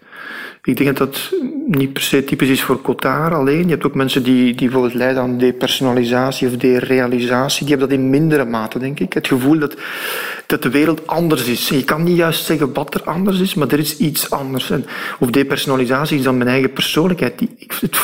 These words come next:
ik voel anders. Ik ben mezelf niet meer. Ik, dit, er is iets veranderd. En hoe verder dat, dat gaat, hoe,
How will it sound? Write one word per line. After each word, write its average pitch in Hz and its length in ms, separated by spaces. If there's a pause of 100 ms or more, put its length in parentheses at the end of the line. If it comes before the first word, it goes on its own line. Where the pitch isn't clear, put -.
ik - 120
voel 196 320
anders. 120 460
Ik - 100
ben 147 160
mezelf 156 400
niet 139 120
meer. 117 240
Ik, - 140
dit, - 240
er 285 140
is 143 80
iets 131 160
veranderd. 147 440 (720)
En 147 120
hoe 135 120
verder 156 360
dat, 143 140
dat 127 160
gaat, 165 380
hoe, 135 200